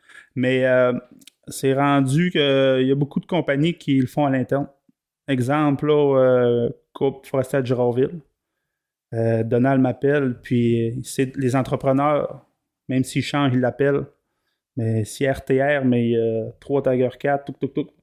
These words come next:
Les, vraiment, les clients, là, sont rendus, là, euh, à l'interne qu'ils le font eux autres mêmes. Fait que quand on pose des questions,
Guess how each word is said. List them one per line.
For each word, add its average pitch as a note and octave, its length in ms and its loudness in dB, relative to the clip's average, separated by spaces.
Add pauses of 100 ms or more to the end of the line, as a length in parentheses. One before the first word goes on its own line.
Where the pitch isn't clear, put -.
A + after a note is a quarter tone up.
(120)
Les, A#2+ 640 2 (320)
vraiment, C3+ 400 2
les C3+ 200 2
clients, C#3+ 420 -2
là, D3 120 2
sont C3+ 240 0
rendus, C3 480 0
là, B2+ 340 2
euh, A#2+ 40 2 (540)
à B2 100 -2
l'interne C3 500 0
qu'ils C3 180 -4
le - 40 -6
font C3+ 260 0
eux B2 120 2
autres A#2+ 180 0
mêmes. B2+ 200 0 (160)
Fait B2+ 80 -6
que - 40 -20 (100)
quand E3+ 260 -2
on D3+ 140 2
pose E3 220 2
des D3+ 100 2
questions, E3 540 -2